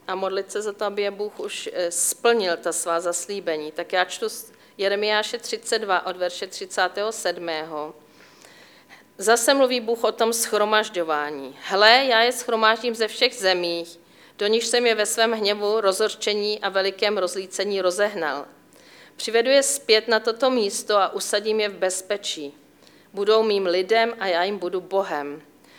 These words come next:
Dám jim jedno srdce a jednu cestu, aby se mě báli po všechny dny, aby dobře bylo jim i jejich synům po nich.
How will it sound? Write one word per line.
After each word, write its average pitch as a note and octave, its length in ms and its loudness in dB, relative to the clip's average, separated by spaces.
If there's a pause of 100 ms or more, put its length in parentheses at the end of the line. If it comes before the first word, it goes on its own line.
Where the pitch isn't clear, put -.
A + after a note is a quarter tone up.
(160)
Dám G3 220 6
jim G#3+ 140 2
jedno G#3+ 280 2
srdce A#3+ 580 0
a - 80 0
jednu F#3+ 280 0
cestu, G3+ 480 -4
aby G3 160 -2
se G#3 180 -4
mě F#3+ 200 -4
báli E3+ 400 2
po F#3 160 -4
všechny G3 460 -4
dny, E3 420 -4 (460)
aby G3 220 0
dobře G3+ 340 0
bylo G#3+ 220 0
jim G3 320 0
i G#3 100 -2
jejich G3 240 0
synům F#3+ 400 -4
po F#3+ 180 0
nich. D#3 460 -8